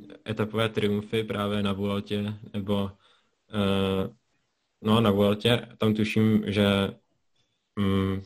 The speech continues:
to bylo v roce dva tisíce sedmnáct, už zvítězil v etapě, eh, ale, eh, od té doby skutečně taky zůstává možná spíše za očekáváním.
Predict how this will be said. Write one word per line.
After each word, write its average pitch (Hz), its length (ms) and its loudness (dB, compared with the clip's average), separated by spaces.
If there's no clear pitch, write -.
to 104 100 -2
bylo 101 140 2
v 101 40 4
roce 101 220 0
dva 104 120 2
tisíce 104 400 -6
sedmnáct, 104 520 0
už 107 100 0
zvítězil 101 420 0
v 104 80 -10
etapě, 117 480 -6
eh, 98 400 -4
ale, 101 640 4
eh, 104 500 6
od 110 120 -4
té 120 140 8
doby 120 320 6
skutečně 117 680 0
taky 123 280 2
zůstává 113 400 2
možná 110 280 4
spíše 110 300 0
za 104 100 4
očekáváním. 104 1000 2